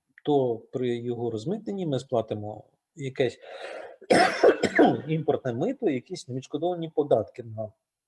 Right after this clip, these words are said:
покупку, так? Ці витрати також будуть вкладені до складу вартості нашого автомобіля.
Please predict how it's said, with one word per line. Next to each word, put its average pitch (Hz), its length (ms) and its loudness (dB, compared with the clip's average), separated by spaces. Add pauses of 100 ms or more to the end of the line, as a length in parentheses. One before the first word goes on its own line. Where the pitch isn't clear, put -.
(640)
покупку, 104 480 -8
так? 190 360 -6 (800)
Ці 247 200 0
витрати 233 440 2
також 196 540 4
будуть 143 280 -4
вкладені 170 480 2
до 110 120 -6
складу 131 340 -2
вартості - 440 -6
нашого 107 360 -10
автомобіля. 92 400 -16